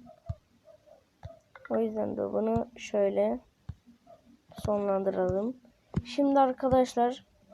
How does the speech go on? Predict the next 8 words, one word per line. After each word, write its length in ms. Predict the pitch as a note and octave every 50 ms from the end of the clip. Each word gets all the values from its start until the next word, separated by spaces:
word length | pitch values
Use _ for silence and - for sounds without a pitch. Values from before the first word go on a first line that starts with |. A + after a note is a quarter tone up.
| - - _ _ _ - -
gördüğünüz 540 | - A#3 A#3 A#3 A#3 B3+ B3+ C4 C4+ B3 A3+
gibi 380 | G#3+ G#3+ G3 G3+ A3 A#3+ C#4 - _ _ _ _ _ - - - -
şimdi 500 | - - - - C#4+ C#4 C#4 C4 C4 C4+
sizlere 720 | C4 - - - B3 A#3 A#3 B3 A#3+ A#3+ C4 C4+ C4+ B3+ B3+
nasıl 480 | B3+ C4 C4 - - - C4 C#4+ D4 C#4+ C#4+ - - - - - - - - -
shader 420 | - - - B3+ A3+ A3+ B3 A#3+
kurulur 760 | A#3+ - - A3+ G#3+ A3 G#3+ G#3+ A3+ A3+ A3+ A3 G#3 G3+ F#3+
göstereceğim. 540 | F3+ F3 E3+ - - F3+ E3+ F3+ F#3 G#3